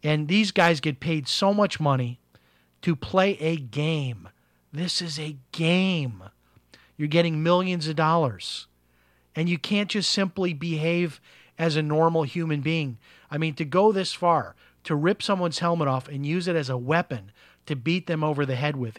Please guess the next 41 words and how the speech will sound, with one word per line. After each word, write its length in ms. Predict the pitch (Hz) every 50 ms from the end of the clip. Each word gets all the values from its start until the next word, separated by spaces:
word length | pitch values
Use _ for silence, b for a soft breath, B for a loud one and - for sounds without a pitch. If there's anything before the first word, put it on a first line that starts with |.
| -
is 180 | 139 135 123 -
just 580 | - - - 233 240 196 143 - - - - b b b b b b b b b b _
beyond 640 | - 127 - 139 139 147 165 185 180 151 127 110 104
belief. 640 | 104 123 120 117 120 135 147 139 110 98 - - - B B B B B B B B B
And 120 | 160 151 185
then 160 | 220 240 226
we 100 | 202 165
continue 420 | - 170 156 - 226 240 254 247
to 80 | 190 156
talk 260 | - 175 160 147 -
about 240 | 147 135 139 135 -
the 120 | 143 143
N 80 | 139 135
F 140 | 131 - 143
L, 140 | 139 151
which 180 | 160 160 147 -
we 100 | 156 170
don't 220 | 190 214 202 190 -
talk 240 | 180 175 175 - 170
about 340 | 156 139 147 139 139 B B B B B B B
the 100 | - 156
N 80 | 165 165
F 120 | 160 131
L 120 | 175 160 160
on 140 | 156 147 147
this 120 | 147 131
show, 260 | - - 190 175 160
so 140 | 143 - 160
this 240 | 151 170 165 - 170
is 80 | 156
a 80 | 151 143
big 200 | 131 160 151 135
exception 500 | 131 113 - - 165 156 - - - 147
to 60 | 139
the 100 | 120 123
rule. 380 | 127 143 160 160 143 127 117 B B B B B B B B B
Colin 320 | - 202 233 262 269 247 -
Kaepernick, 560 | - 196 190 190 - 185 165 156 151 143 -
who 320 | - 175 170 160 165 175 - _
is, 380 | - 170 160 156 151 131 - - b b b b b b b _ _ _
uh, 300 | 165 151 151 139 135 131